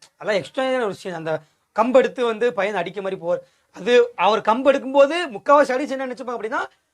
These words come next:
ப-, என்னதான் இருந்தாலும், என்னதான் பையன் வந்து அப்பாவை விட்டு பிரிஞ்சு வந்தாலுமே அப்பா வந்து பையனை அடிக்கிறது வந்து புதுசு இல்லைல்ல, கண்டிப்பா அப்பா தான் பையனை அடிக்க வராரு அப்படின்னு சொல்லி நம்ம வந்து யோசிச்சுட்டு இருப்போம். ஆனா அந்த கம்பை கொண்டு,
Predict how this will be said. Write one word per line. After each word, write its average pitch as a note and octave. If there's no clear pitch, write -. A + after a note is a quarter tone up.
ப-, F#3
என்னதான் A3
இருந்தாலும், C#4+
என்னதான் B3+
பையன் B3
வந்து A#3+
அப்பாவை B3
விட்டு B3
பிரிஞ்சு A#3
வந்தாலுமே G#3+
அப்பா D#4+
வந்து D4+
பையனை C4+
அடிக்கிறது C4+
வந்து C4
புதுசு C#4
இல்லைல்ல, A3
கண்டிப்பா A#3
அப்பா -
தான் D#4
பையனை A#3
அடிக்க A#3
வராரு A#3+
அப்படின்னு A3+
சொல்லி A3
நம்ம G3+
வந்து G3+
யோசிச்சுட்டு G3+
இருப்போம். G#3+
ஆனா B3
அந்த G#3
கம்பை A#3
கொண்டு, A3